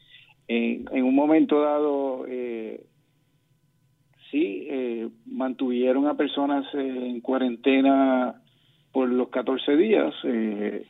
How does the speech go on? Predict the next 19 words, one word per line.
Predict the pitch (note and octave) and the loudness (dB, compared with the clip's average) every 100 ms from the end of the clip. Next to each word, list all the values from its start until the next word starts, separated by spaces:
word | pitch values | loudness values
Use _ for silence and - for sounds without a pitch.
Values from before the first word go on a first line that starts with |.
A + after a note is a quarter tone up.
| _ | _
y | B2+ A2+ A2+ A2 A2 | 0 2 4 4 2
era, | G#2+ B2 D#3 E3 | 4 4 4 2
esa | C3+ B2 D#3+ | -2 0 2
era, | E3 | 2
esa | D3+ - | 0 -2
era | D#3+ E3+ D#3 | 2 2 2
la | C#3 | 0
ley. | A2 - - _ _ _ _ - | -4 -8 -18 _ _ _ _ -10
Lo | A#2+ A#2+ A#2+ | -2 0 0
que | C#3 C3 B2+ B2+ B2 A2+ | 0 2 2 2 0 0
yo | A#2+ B2+ C3+ E3 E3+ _ _ | 0 0 2 0 -2 _ _
puedo | - F3 F3+ | 0 2 2
comentar, | F3 E3+ D3+ E3+ E3 | 0 -4 0 0 0
¿verdad?, | C3 A#2 D#3+ D#3 C3+ | -2 -2 -4 -4 -6
es | A#2+ B2 - - _ - | -6 -10 -14 -20 _ -6
que | D3+ C#3 B2+ | -2 0 0
tal | C3+ C3 | -2 0
vez | D3 | 2
el, | D#3+ D#3+ D3+ | 4 4 2